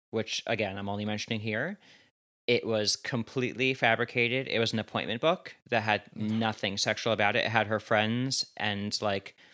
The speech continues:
Speaker 1: appointments, her, her friends' phone numbers and contacts in it and appointments.
Speaker 2: Right. It was her
Speaker 1: Um,
Speaker 2: calendar.
Speaker 1: correct. Yeah. <laughs> Yeah, exactly. Um, a
Speaker 2: Ugh.
Speaker 1: related burglary spree on the Upper East Side that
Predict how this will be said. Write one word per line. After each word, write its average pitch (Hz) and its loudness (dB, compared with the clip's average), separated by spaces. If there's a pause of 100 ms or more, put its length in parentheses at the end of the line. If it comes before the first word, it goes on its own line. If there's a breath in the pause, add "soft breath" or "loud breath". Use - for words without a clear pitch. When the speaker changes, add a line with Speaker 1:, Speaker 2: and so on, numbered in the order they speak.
(260 soft breath)
Speaker 1:
appointments, 98 -4
her, - -6
her 135 4
friends' 147 2
phone 123 2
numbers 123 2
and 117 -2
contacts 120 0
in 147 -2
it 156 0
and 107 0
appointments. - -6 (360)
Speaker 2:
Right. 110 -4 (1040 loud breath)
It 120 4
was 113 6
her 107 2
Speaker 1:
Um, 104 0
Speaker 2:
calendar. 117 0 (140)
Speaker 1:
correct. 156 4 (100)
Yeah. 131 6
<laughs> - -20 (180)
Yeah, 113 -4 (220 loud breath)
exactly. 127 0 (260 loud breath)
Um, 117 6
a - 2
Speaker 2:
Ugh. 131 6
Speaker 1:
related 147 8
burglary 135 4
spree 120 0
on 113 0
the 101 0
Upper 120 0 (100)
East 117 2
Side 113 2 (140)
that 104 4